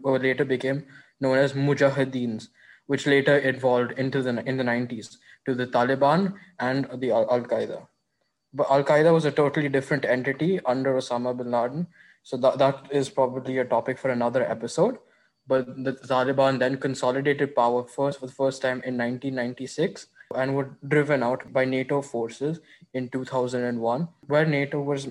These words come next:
able to establish some sort of order in Afghanistan, especially in the capital of Kabul. And despite, uh, monthly suicide bombings, Kabul re-, became relatively stable.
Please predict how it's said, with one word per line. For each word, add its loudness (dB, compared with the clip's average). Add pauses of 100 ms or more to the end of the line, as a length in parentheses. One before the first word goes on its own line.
(140)
able 0
to -2 (400)
establish -4
some -2
sort -2
of -6 (340)
order 0
in -4
Afghanistan, -6 (320)
especially -2
in -4
the -2
capital -6
of -6
Kabul. 0 (440)
And -2
despite, -2
uh, 0 (400)
monthly -2
suicide -2
bombings, -2 (400)
Kabul 2
re-, -2
became -2
relatively -4
stable. -8